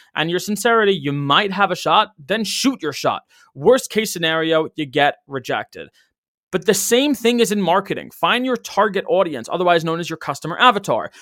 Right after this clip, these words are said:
Identify your strengths and your weaknesses, and then create a conversation based on what your avatar actually wants. So in the first example of a retired couple wanting to move to a luxury area in West Palm Beach, Florida,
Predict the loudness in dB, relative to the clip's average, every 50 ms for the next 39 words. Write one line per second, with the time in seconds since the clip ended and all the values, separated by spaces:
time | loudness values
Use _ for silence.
0 | -20 -12 -2 -2 -2 2 4 2 2 2 -2 -2 2 4 4 4 4 0 -2 -4
1 | -4 -4 -2 -2 -2 -2 -4 -8 -10 -16 _ -4 -4 -4 -2 -2 -2 -2 -2 -4
2 | -6 -4 -8 -8 -6 -6 -8 -8 -10 -14 _ -20 -20 -16 -8 -4 0 2 2 2
3 | 0 -2 0 4 4 4 4 4 0 -2 -2 0 2 2 2 2 2 -2 -4 -2
4 | 0 0 0 0 0 -4 -8 -6 -4 0 0 0 -2 -2 -4 0 0 0 0 0
5 | 0 2 2 2 2 0 -2 -2 -2 -2 _ -2 -2 -2 -2 _ -12 -10 -8 -6
6 | -6 -6 -4 -2 -2 -2 -2 -6 -10 -8 -8 -8 -8 -4 0 0 0 0 -2 -6
7 | -2 0 2 2 2 0 -4 -4 -4 -4 -6 -6 -6 -2 -2 2 2 2 2 2
8 | 0 0 0 2 0 0 0 0 -8 -20 _ _ -12 -6 2 4 4 4 4 2
9 | -2 -4 -4 -4 -2 0 0 0 0 -2 -4 -4 -2 -2 -2 0 0 0 0 0
10 | 0 0 0 2 2 2 2 2 2 0 0 0 -2 -2 0 2 2 2 2 0
11 | -6 0 2 4 4 6 6 4 2 2